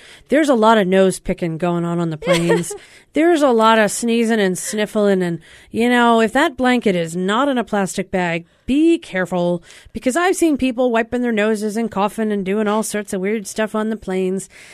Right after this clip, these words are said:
Speaker 1: So definitely anything you can do to prevent yourself from getting sick if you're traveling is always a good idea. Now, Doctor Ewan, you know the name of this, but if somebody wanted to go get it, please don't make them actually get this big,
Speaker 2: <laughs>
Speaker 1: long name.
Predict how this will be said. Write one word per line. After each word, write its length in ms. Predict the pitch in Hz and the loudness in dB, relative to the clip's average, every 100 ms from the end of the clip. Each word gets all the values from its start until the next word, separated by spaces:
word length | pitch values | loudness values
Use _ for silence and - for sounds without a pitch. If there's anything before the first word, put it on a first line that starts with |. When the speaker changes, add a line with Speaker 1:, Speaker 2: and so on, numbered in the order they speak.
| - - | -20 -12
Speaker 1:
So 260 | - 254 | -2 -2
definitely 520 | 277 311 370 427 359 240 | 2 2 2 2 2 4
anything 340 | 320 415 381 | 4 2 2
you 100 | 302 | 0
can 180 | - 240 | 0 0
do 140 | 247 | 2
to 100 | 254 | 0
prevent 300 | 202 208 233 | 0 -2 -2
yourself 340 | - 196 233 220 | -4 -2 -2 -4
from 140 | 185 | -6
getting 280 | 190 226 202 | -4 -2 -4
sick 240 | - 240 226 | -4 -6 -6
if 100 | 180 | -8
you're 120 | 170 | -8
traveling 520 | - 214 233 196 170 - - - | -4 -2 0 0 -2 -8 -20 -12
is 220 | 196 185 - | -6 -6 -2
always 460 | 247 262 262 220 185 | 4 6 6 4 2
a 60 | 185 | 0
good 180 | 185 | -2
idea. 480 | 175 165 170 165 175 | -2 -2 -2 -2 0
Now, 280 | 220 214 208 - - - | 2 2 0 -6 -20 -4
Doctor 280 | 262 254 262 | -2 0 0
Ewan, 280 | 262 277 | 2 2
you 160 | 247 240 | 2 2
know 300 | 240 254 311 | 4 4 4
the 80 | 302 | 2
name 320 | 269 285 311 | 2 4 2
of 140 | 220 | 2
this, 260 | 185 196 - | 2 0 -2
but 160 | - 202 | -4 -4
if 100 | - | -2
somebody 400 | 277 302 339 269 | -2 0 2 2
wanted 240 | 247 220 | 0 0
to 100 | 208 | -4
go 200 | 220 214 | -4 -2
get 200 | 202 240 | 0 2
it, 160 | 220 190 - - | 0 -2 -12 -18
please 300 | - 294 339 - | -2 2 2 2
don't 200 | 233 220 | -2 -2
make 220 | 240 247 | -4 -2
them 160 | 226 | -2
actually 480 | 214 233 - 214 196 - | -2 -4 -6 -6 -8 -4
get 260 | 240 240 - | -2 -2 -2
this 180 | 220 - - | -4 -2 0
big, 180 | 247 | 0
Speaker 2:
<laughs> 20 | 220 | 0
Speaker 1:
long 300 | 220 208 202 | 0 0 0
name. 360 | 247 262 208 | 0 0 -2